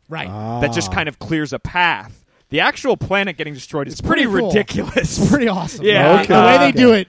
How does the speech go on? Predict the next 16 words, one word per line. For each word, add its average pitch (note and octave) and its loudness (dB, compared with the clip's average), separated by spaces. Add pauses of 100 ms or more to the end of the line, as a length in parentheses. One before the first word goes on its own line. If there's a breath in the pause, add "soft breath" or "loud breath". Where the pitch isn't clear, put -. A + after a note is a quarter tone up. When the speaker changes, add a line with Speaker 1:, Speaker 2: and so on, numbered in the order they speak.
Speaker 1:
really, F#3+ 0
really E3 -4 (340)
like, C#3+ -8
just G3+ -2 (180)
the D#3 -4
way, G#3+ -2
and, G#3+ -4
and A3 -6
the A#3 -2
way D4 2
they D#4+ 0
show A#3 2
him D3 -6 (440)
direct E3 -4
it E3 -10
happening, C3 -10